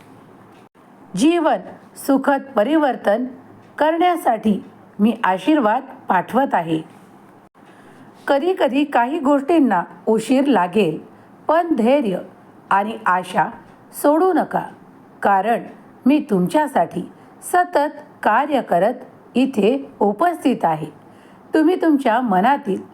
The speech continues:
ती इच्छा मला सांगा आणि पूर्ण होण्यासाठी प्रार्थना करा आणि थोडी विश्रांती घ्या. जेव्हा तुमच्या मनातील ती नकारात्मक ऊर्जा निघून जाईल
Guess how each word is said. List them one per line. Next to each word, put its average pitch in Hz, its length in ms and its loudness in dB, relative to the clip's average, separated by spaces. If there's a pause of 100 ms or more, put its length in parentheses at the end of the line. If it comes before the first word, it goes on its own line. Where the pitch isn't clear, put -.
(340)
ती 262 80 2
इच्छा 214 640 0
मला 226 340 2
सांगा 156 380 -2 (560)
आणि 277 260 2
पूर्ण 320 420 0
होण्यासाठी 220 800 2 (360)
प्रार्थना 214 600 2
करा - 280 -2 (720)
आणि 349 380 0
थोडी 214 280 0 (320)
विश्रांती 269 680 0
घ्या. 175 220 0 (680)
जेव्हा 254 340 2
तुमच्या 214 440 0
मनातील 202 640 -2 (320)
ती 320 120 4
नकारात्मक 247 800 0
ऊर्जा 214 360 2
निघून 254 440 2
जाईल 175 320 0